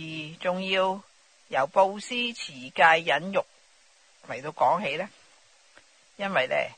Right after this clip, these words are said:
每一個人嘅因緣都唔同，並唔係眾生冇智慧，而係唔係每一個人都可以直接切入智慧嘅圓滿境界而達到開悟嘅。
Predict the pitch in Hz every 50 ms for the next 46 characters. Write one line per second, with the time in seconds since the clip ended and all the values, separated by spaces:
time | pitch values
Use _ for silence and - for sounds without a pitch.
0 | _ _ _ _ _ _ _ _ _ 170 170 196 226 254 - 214 196 170 156 131
1 | 87 - - - - 165 190 208 214 214 190 165 131 98 - - - 185 180 151
2 | - - - - 95 - - - - _ _ _ _ _ _ _ _ _ _ -
3 | 208 196 180 170 175 185 190 190 - 220 208 214 226 240 - 240 247 247 233 -
4 | - 143 135 - - - - 165 160 156 151 139 135 135 143 143 _ _ _ _
5 | _ _ _ - 151 180 202 180 165 165 165 165 170 180 _ _ _ - _ _
6 | _ _ _ 151 156 170 190 202 190 180 170 160 160 160 180 214 240 262 254 -
7 | - 180 165 170 147 110 95 127 - _ _ 180 185 190 180 - 139 131 160 185
8 | 165 147 139 - - 156 - _ _ - 165 - _ _ _ - 185 170 - 165
9 | 143 - - - - 165 160 156 160 165 160 147 151 147 156 151 156 151 147 139
10 | 127 101 101 110 117 120 127 139 147 - 123 135 160 175 175 139 131 131 135 143
11 | - _ _ _ _ _ _ _ - 98 113 110 - 123 123 - 151 156 151 -
12 | 190 180 175 170 143 113 110 117 113